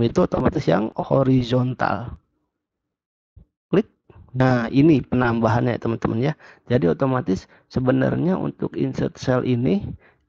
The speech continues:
entire row sama entire column ini hampir sama dengan fungsi ini,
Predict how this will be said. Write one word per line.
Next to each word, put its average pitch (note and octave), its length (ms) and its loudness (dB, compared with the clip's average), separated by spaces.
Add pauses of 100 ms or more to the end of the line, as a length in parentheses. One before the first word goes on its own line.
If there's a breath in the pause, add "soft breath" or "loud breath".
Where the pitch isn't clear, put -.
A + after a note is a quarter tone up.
entire B2+ 480 0
row C3 480 2
sama B2+ 320 -2
entire A#2+ 400 0
column A2+ 320 2
ini A#2+ 240 -2
hampir B2+ 560 -2
sama B2+ 480 -2
dengan B2+ 480 -2 (400 loud breath)
fungsi A#2 480 -2
ini, A#2+ 320 0